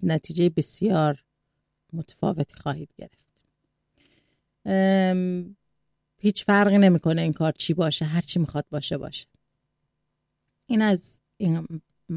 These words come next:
طرف قضیه. ولی یه چیزی که خیلی، اه، الان شایعه و من می‌بینم که آدما همش دارن می‌دوئن و داستان همون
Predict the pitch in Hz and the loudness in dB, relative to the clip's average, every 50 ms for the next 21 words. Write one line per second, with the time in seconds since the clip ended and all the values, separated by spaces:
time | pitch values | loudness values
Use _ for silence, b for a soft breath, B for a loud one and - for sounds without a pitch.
0 | 165 165 160 - 147 143 147 - - - 156 165 175 - 190 - 214 285 427 440 | -8 -8 -6 -6 -4 -4 -4 -6 -8 -10 -10 -10 -10 -8 -8 -4 0 0 2 2
1 | 427 415 494 - - - 392 - - - - 330 - - - - - - 208 202 | 4 4 2 2 0 -2 -6 -6 -6 -6 -6 -6 -6 -8 -14 -8 -2 2 4 6
2 | 196 190 185 180 175 175 180 175 175 175 170 160 - _ _ _ _ _ _ _ | 6 6 6 6 4 4 4 4 4 4 2 0 -4 _ _ _ _ _ _ _
3 | _ - 165 180 165 - - 196 190 190 196 214 214 - - - - 202 175 170 | _ -6 -4 -4 -4 -4 0 4 6 6 6 6 4 2 0 0 0 2 4 4
4 | 165 160 147 165 180 185 165 160 151 147 147 - 170 160 151 160 160 165 165 165 | 4 4 4 2 0 0 0 -2 -4 -4 -4 -2 -4 -2 -2 -2 -2 0 0 0
5 | 165 156 - 156 156 160 156 156 151 - _ - 156 156 160 - - 180 - 170 | -2 -2 -4 -4 -4 -4 -4 -6 -6 -8 _ -6 -6 -6 -6 -6 -6 -4 -2 -2
6 | 165 170 175 165 175 165 160 175 - - - 170 151 143 147 156 165 165 165 151 | -2 -2 -2 -4 -6 -10 -10 -10 -12 -10 -10 -8 -8 -6 -6 -4 -2 -2 -2 -4
7 | - - 170 160 151 - - - _ _ _ _ _ _ _ _ _ _ _ _ | -4 -6 -8 -8 -8 -10 -14 -20 _ _ _ _ _ _ _ _ _ _ _ _
8 | _ _ 180 - 160 151 - - - 185 190 180 160 147 156 165 185 180 185 180 | _ _ -12 -10 -8 -10 -8 -6 -6 -6 -4 -4 -4 -4 -4 -4 -4 -4 -6 -8